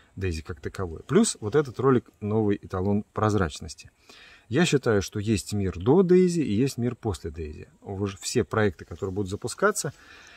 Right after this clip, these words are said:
ам, их будут уже теперь сверять с Дейзи. А есть ли здесь такая прозрачность, ну, в том проекте, который, о котором я условно говорю, да, есть ли там такая прозрачность, как в Дейзи?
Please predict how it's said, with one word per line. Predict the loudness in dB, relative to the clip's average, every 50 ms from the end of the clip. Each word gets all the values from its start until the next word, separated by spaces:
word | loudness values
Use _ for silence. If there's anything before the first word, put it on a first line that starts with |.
| -20 -20 -20 -14 _
ам, | -6 -2 -2 0 0 -2 -2 -4 -8 -10
их | -8 -6 -6 -2
будут | 2 4 4 6 6 4 2
уже | 0 -2 -2
теперь | -4 -4 -6 -4
сверять | -4 -4 -2 2 4 4 4 2
с | 0
Дейзи. | -4 -4 -4 -4 -4 -4 -4
А | -2 -2
есть | 0 2 2 2 2 0
ли | 0 -2
здесь | 0 2 2 0 0
такая | -2 -4 -2 -2 -2
прозрачность, | 0 0 0 2 2 2 2 2 0 -4 -8 -6 -6
ну, | -6
в | -4 0
том | 0 0 0
проекте, | 0 -2 -6 -6 -8 -10
который, | -12 -12 -8 -8 -8 -8 -8 -10 -14
о | -18 -14
котором | -10 -10 -6 -4 -2 0
я | 0 0 0
условно | -2 -2 -2 -2 -2 -2 -4
говорю, | -6 -6 -6 -8 -6 -2
да, | 0 0 0 0 -2 -8 _ _ _ -4
есть | -4 -4 -4 -4
ли | -4
там | -4 -4 -4
такая | -4 -4 -2 -2 -2
прозрачность, | 0 2 2 2 2 2 0 0 -2 -6 -6 -2
как | -2 -2 -2
в | -2 -2
Дейзи? | 0 0 0 0 -2 -8